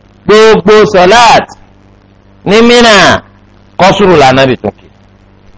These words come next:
Nígbà tó dijọ́ kọkànlá, Ànábì tún jókòó sí Mínà. Gbogbo sọ̀láàt ní Mínà, kọ́sùrù lànàbì tún kí.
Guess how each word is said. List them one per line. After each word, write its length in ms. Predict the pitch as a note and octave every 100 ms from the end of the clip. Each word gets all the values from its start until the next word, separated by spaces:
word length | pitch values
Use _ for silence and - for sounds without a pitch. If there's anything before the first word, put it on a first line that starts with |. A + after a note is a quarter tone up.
| _ _ - - - - - -
Nígbà 200 | A#3+ C4+
tó 100 | A#3 A#3
dijọ́ 280 | A3+ C4 C4
kọkànlá, 500 | G#3 - F3 F#3+ G3+ G#3+ - - - - - - -
Ànábì 320 | - D3+ A#3 A3+
tún 140 | G#3
jókòó 260 | G#3 A3+ G3
sí 120 | G3+
Mínà. 300 | A3 A#3 A3+ C#3+ - - - - - - - - -
Gbogbo 320 | F3+ D#3 F3+ F3
sọ̀láàt 560 | D3+ C#3+ F#3+ E3 B2+ - -
ní 140 | C#3+ F#3
Mínà, 280 | G3+ F#3+ C#3 - _ _ _
kọ́sùrù 340 | D#3 - D#3
lànàbì 380 | C3 A2 A#2+ A2+
tún 160 | F#2+ F#2+
kí. 160 | -